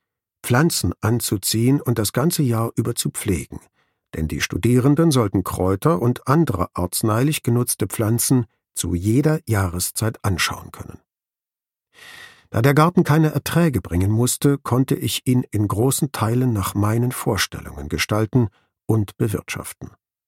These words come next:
Ich war sehr zufrieden, denn Kräuter leisten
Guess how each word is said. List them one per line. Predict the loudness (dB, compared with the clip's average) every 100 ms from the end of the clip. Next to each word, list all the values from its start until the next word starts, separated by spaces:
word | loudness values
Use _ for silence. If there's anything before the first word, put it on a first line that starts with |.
| _ _ _
Ich | -4 -2
war | -2 -2
sehr | -2 -2 -2
zufrieden, | -6 -8 -10 -10 -14 -20 _ _ _ _ _
denn | -4 0
Kräuter | 2 2 4 2 2 -2
leisten | -2 0 -2 -4